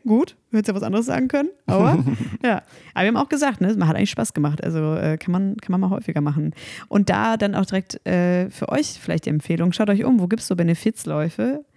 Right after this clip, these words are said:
Speaker 1: Also ich finde, für einen guten Zweck laufen schon cool, um ehrlich zu sein. War sehr viel ehrenamtliche Arbeit da, die da geleistet wurde. Zwanzig Euro Anmeldegebühr ist nicht ganz billig, aber ist auf jeden Fall bezahlbar. Äh, ist ja auch eine, eine gute Sache. Schaut euch da mal um, wo es das gibt in eurer Nähe.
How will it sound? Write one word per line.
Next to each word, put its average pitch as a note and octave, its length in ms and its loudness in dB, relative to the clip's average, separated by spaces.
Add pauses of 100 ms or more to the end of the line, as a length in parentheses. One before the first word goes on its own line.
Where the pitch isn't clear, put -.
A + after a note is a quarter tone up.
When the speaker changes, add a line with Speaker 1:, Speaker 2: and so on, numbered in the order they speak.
Speaker 1:
Also D#3+ 320 -4
ich - 120 -10
finde, G3 160 2
für - 60 -4
einen F3+ 80 -2
guten G3+ 220 0
Zweck D#3+ 200 -2
laufen D3 240 0
schon C#3+ 200 0 (100)
cool, D3 320 -2 (400)
um - 120 -4
ehrlich - 200 -2
zu - 140 -6
sein. D3+ 340 0 (400)
War F3 220 4
sehr F#3 180 4
viel - 140 -2
ehrenamtliche F3 580 0
Arbeit D3+ 380 0
da, D3 100 0
die D3 140 -2
da D3 100 0
geleistet D3+ 540 -4
wurde. D#3+ 340 0 (360)
Zwanzig F3+ 360 -2
Euro E3+ 140 -4
Anmeldegebühr G3 680 0
ist - 160 -12
nicht G3 160 -6
ganz D#3+ 160 -2
billig, D#4 400 -2
aber F3 240 2
ist F#3+ 140 0
auf D#3+ 100 -4
jeden E3 120 2
Fall D3+ 120 0
bezahlbar. D#3 600 -2 (500)
Äh, D3 400 0 (320)
ist - 140 -10
ja - 120 -6
auch D3 60 -8
eine, D#3+ 300 0 (120)
eine E3+ 140 0
gute D#3+ 220 -4
Sache. E3 420 -2 (140)
Schaut G#3 260 0
euch A#3+ 80 0
da B3 100 2
mal A3 100 4
um, B3 200 2 (320)
wo G#3 60 -4
es F#3+ 80 -2
das F#3+ 120 -2
gibt - 200 -4
in F#3 80 2
eurer D3 180 2
Nähe. D3 240 2